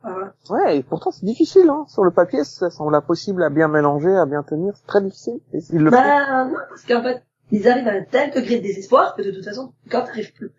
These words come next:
Speaker 1: tu peux plus aller plus bas, euh,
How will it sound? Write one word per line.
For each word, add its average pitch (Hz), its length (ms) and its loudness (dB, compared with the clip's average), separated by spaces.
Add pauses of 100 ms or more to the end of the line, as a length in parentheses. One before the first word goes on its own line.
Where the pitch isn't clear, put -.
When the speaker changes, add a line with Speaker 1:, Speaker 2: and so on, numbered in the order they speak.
Speaker 1:
tu 233 100 -18
peux 220 120 -4
plus 277 120 -2
aller 214 300 2 (480)
plus 240 200 4
bas, 247 340 2 (800)
euh, 190 800 4